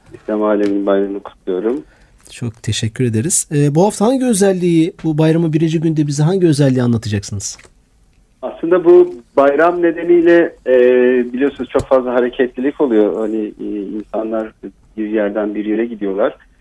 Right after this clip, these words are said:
Speaker 1: E, karayollarında da, e, çok fazla geçiş oluyor. E, biz yine, e, H G S hizmetiyle ilgili geçen haftalarda açtığımız bir hizmet vardı. Bununla ilgili bir, e, yeni bir yapılanma oluşturduk. Onu bir,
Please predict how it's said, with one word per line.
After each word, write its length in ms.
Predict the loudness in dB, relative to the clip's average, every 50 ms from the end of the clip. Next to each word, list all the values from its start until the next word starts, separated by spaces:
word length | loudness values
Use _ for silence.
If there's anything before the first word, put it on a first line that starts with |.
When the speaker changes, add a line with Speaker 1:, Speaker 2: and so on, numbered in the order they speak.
| _ _ _ _ _
Speaker 1:
E, 40 | -14
karayollarında 800 | -4 -2 0 0 2 0 0 0 0 0 0 0 -2 -2 0 2
da, 300 | 2 0 0 -2 -6 -10
e, 160 | -12 -12 -12 _
çok 160 | -8 -8 -8
fazla 480 | -4 -4 -4 -4 -4 -4 -4 -4 -4 -4 -10 _ _
geçiş 320 | -16 -14 _ -16 -6 -6
oluyor. 320 | -4 -2 0 0 -2 -2 -4 -8 _ _ _ _ _ _ _ _ _ -10
E, 200 | -8 -8 -6 -4
biz 180 | -6 -4 -2
yine, 140 | -2 0 2
e, 720 | 2 2 2 0 0 0 0 0 -2 -2 -2 -4 -6 -8 -10 _ _
H 140 | 0 0 2
G 260 | 2 2 0 0 0 0
S 240 | 2 2 2 0 -2
hizmetiyle 540 | -10 -10 -4 -4 -4 -4 -2 -2 -2 0 -2
ilgili 340 | -2 -2 -2 -2 -2 -2 -2
geçen 300 | -4 -8 -6 -6 -6 -4
haftalarda 520 | -4 -6 -4 -4 -2 0 0 -2 -2 -2
açtığımız 500 | -4 -4 -6 -10 _ -10 -8 -8 -8 -8
bir 180 | -6 -6 -6 -6
hizmet 320 | -4 -4 -4 -4 -2 _
vardı. 320 | -2 -2 -2 -2 -4 -8 -10 -12 _ _ _ -20 _ -8
Bununla 220 | -6 -4 -2 -2
ilgili 320 | -2 -2 -2 -4 -4 -2
bir, 360 | 0 0 0 -2 -4 -6 -10 -8
e, 440 | -6 -6 -6 -6 -8 -8 -10 -10 -14 _ _ _ _
yeni 320 | 0 2 2 2 0 0
bir 180 | -2 -4 -4 -6 -12 _ _ _ _ _ _ _ _
yapılanma 520 | -8 -8 -6 -6 -4 -4 -2 -2 -2 -4 -4
oluşturduk. 460 | -4 -6 -8 -8 -8 -8 -8 -6 -4
Onu 280 | -4 -2 -2 -4 -6 -8
bir, 100 | -12